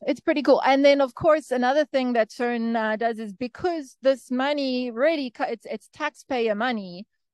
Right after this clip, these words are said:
So what, what cern does is, is i-, if you want to come and visit cern, you are absolutely welcome to visit cern for free.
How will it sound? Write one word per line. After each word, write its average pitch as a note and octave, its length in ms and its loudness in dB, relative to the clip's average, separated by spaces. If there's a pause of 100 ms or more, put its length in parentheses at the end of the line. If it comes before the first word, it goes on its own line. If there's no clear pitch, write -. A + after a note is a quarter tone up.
So A3 840 4 (380)
what, A3+ 300 2 (280)
what A#3 260 -2
cern C4 260 -4
does B3+ 180 -4
is, A3+ 140 -8 (180)
is G#3+ 180 -4 (320)
i-, C4 220 4
if A#3 160 0
you D4+ 160 4
want E4 200 6
to D#4+ 100 -2
come C4+ 240 -2
and B3 160 0
visit G#3+ 300 -2
cern, C4+ 520 -2
you G#3+ 240 -2
are G3+ 320 0
absolutely A#3+ 600 -4
welcome G3+ 480 0
to F#3 160 -10
visit C4 300 -4
cern A#3 380 -4 (140)
for C#4 180 0
free. A#3+ 640 -8